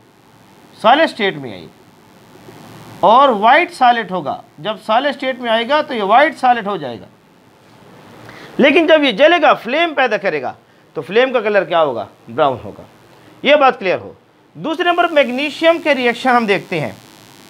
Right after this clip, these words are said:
क्लोरीन के साथ। मैग्नीशियम जब क्लोरीन के साथ रिएक्शन करे तो मैग्नीशियम क्लोराइड साल्ट बना रहा है। जिस तरह ये साल्ट है, सोडियम क्लोराइड साल्ट है,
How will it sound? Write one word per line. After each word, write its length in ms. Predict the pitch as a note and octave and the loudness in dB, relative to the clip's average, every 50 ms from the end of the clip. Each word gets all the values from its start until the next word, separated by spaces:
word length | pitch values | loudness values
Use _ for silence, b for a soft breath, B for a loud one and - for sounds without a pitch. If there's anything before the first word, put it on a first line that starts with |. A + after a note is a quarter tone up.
| - - - - - - - - - | -20 -20 -20 -20 -20 -20 -20 -4 0
क्लोरीन 420 | A3 A3+ A#3+ A#3+ C4 C#4 C#4+ C#4 - | 2 4 4 6 4 4 2 0 -2
के 100 | A#3+ F#3+ | -4 -2
साथ। 920 | - B3+ - - - - - - - - - - - - - - - - E3+ | 0 0 0 -2 -4 -10 -20 -20 -20 -20 -20 -20 -20 -20 -20 -20 -14 -6 -2
मैग्नीशियम 720 | G#3+ G#3+ G3+ A3 C#4+ D#4 - - A3+ G#3 G3+ A#3 D4 D#4+ - - - - - - - - - - - - - - - - - - | -2 -2 -2 -2 -2 -4 -2 0 0 2 2 2 0 -4 -10 -18 -20 -20 -20 -20 -20 -20 -20 -20 -20 -20 -20 -20 -20 -20 -20 -14
जब 340 | C3+ D3 B3+ C#4+ C#4+ C#4+ - | -4 0 0 0 0 0 -4
क्लोरीन 440 | - B3+ B3 A#3+ A#3 C4 D4 D#4 D4 | -4 -2 0 0 0 -2 -4 -6 -6
के 140 | - C#4+ B3 | -6 -6 -4
साथ 420 | - - G#3+ G3+ G#3 A3 A3 A3 | 0 2 4 4 6 4 2 0
रिएक्शन 420 | G#3+ G3 G3+ G3 - - A#3+ A#3 G#3+ | -4 -6 -6 -8 -8 -8 -10 -10 -8
करे 300 | - F3 E3 F3 G#3 B3+ C#4 - - _ _ _ - _ - - - - - - - - - - - | -6 -6 -2 -2 -2 -2 -4 -6 -12 _ _ _ -20 _ -20 -20 -20 -20 -20 -20 -20 -20 -20 -10 -2
तो 260 | - B3 C#4 D4 D4 C#4 | 2 4 4 4 4 2
मैग्नीशियम 720 | B3+ G#3 G#3 G3+ F#3+ G#3 A#3+ B3+ B3 - C4+ C4 C4 B3+ - | 0 -2 -2 -2 -2 -2 -4 -6 -4 -2 -2 -2 -2 -2 -2
क्लोराइड 560 | B3 A#3 A3 G#3+ G3+ G3 G3+ G#3 G3 D#3+ A#2 - - - - - - - - - - | -2 0 2 4 4 4 4 4 2 0 -4 -8 -18 -20 -20 -20 -20 -20 -20 -10 -2
साल्ट 240 | - F3+ G3+ A3+ A3+ | 2 2 2 2 2
बना 280 | G#3 A3+ G#3+ G3+ G3 F#3+ | -2 -2 0 2 2 2
रहा 120 | F3 E3 | 2 0
है। 160 | C#3+ A2 - - - - - - - - - - - - - - - - - | -2 -4 -8 -14 -20 -20 -20 -20 -20 -20 -20 -20 -20 -20 -20 -20 -20 -16 -16
जिस 120 | E3 D3+ | -8 -4
तरह 140 | A#3+ A#3 A3+ | 0 0 2
ये 180 | G#3 A3+ B3+ C4 | 2 2 0 2
साल्ट 340 | B3+ B3 A#3 A3 A3 - F#3 | 4 4 4 4 4 2 -2
है, 80 | E3 | -4
सोडियम 360 | D#3 - G3 G#3 G#3+ A3+ A3 | -4 -4 -4 -4 -4 -4 -4
क्लोराइड 440 | F#3+ A3 G#3 G3+ G3 G3 A3+ A#3+ A#3+ | -4 -4 -4 -2 0 0 0 0 -2
साल्ट 340 | - A3 G#3 G3+ F3+ D#3+ D3+ | 0 2 2 2 2 0 -2
है, 140 | B2+ A#2 | -6 -6